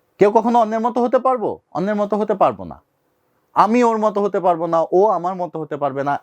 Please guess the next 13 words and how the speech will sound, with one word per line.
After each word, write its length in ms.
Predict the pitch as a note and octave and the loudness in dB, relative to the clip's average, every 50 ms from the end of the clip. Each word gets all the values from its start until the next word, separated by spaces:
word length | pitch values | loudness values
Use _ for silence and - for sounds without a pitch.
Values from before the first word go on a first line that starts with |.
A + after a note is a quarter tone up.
| - G#3 | 2 2
এইটাই 360 | B3+ C4+ C#4 B3 - B3 A3+ G3+ - | 2 2 2 2 2 2 2 2 0
স্বাভাবিক, 340 | C#3+ A2+ A2 F#2+ D#2+ D#2+ - _ _ _ _ _ _ _ | -4 -8 -8 -10 -12 -16 -20 _ _ _ _ _ _ _
ঠিক 100 | A3+ A3 - A#3+ | 0 2 2 2
আছে? 160 | - - C#3+ - - _ _ _ _ _ _ _ _ _ _ _ _ _ _ _ _ _ _ _ _ _ _ _ _ _ _ _ _ _ | 2 -2 -10 -10 -10 _ _ _ _ _ _ _ _ _ _ _ _ _ _ _ _ _ _ _ _ _ _ _ _ _ _ _ _ _
তো 40 | - - | -6 0
প্রিয় 160 | - C#3+ D#3+ - - | 2 2 4 4 2
শিক্ষার্থী, 380 | F#3 - G#3+ G#3 - A#3+ C4 E4+ G4+ _ _ _ _ _ _ _ _ _ _ - - _ _ - - F3 | 2 2 0 0 2 0 0 0 -2 _ _ _ _ _ _ _ _ _ _ -20 -20 _ _ 0 2 2
এখন 180 | - C#4 D4+ C#4 A3 | 4 4 2 2 2
আমরা 200 | E3+ C#3+ B2 B2 D3 D4+ - _ _ _ _ _ _ _ _ _ _ _ _ _ _ - | 4 4 4 4 4 2 -2 _ _ _ _ _ _ _ _ _ _ _ _ _ _ -2
সকলেই 500 | - - G#3+ G#3+ - C#4 B3+ F#3+ D#3 D#3+ B3+ C4+ - C#3 C#3 | 0 2 2 4 4 4 4 4 2 0 -4 -10 -10 -4 0
বইয়ের 220 | D#3 F3 G3+ A#3 - - | 2 2 2 2 0 0
চুয়াত্তর 320 | G3+ F#3+ F#3+ - - A#3 A3+ | 2 2 2 0 -2 -4 -4
নম্বর 180 | A#3 A3 G#3+ | -2 -2 -2